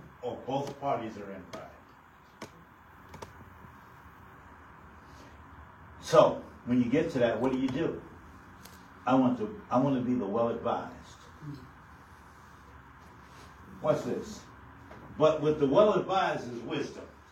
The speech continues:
Hey, sweetie, put up First Corinthians one thirty. I'm gonna settle this for you right now. First Corinthians one thirty, then I want you to come back over here.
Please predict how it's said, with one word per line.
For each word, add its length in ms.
Hey, 100
sweetie, 380
put 120
up 240
First 300
Corinthians 440
one 200
thirty. 300
I'm 80
gonna 100
settle 380
this 140
for 200
you 120
right 200
now. 240
First 280
Corinthians 440
one 260
thirty, 280
then 220
I 80
want 160
you 80
to 60
come 180
back 240
over 160
here. 220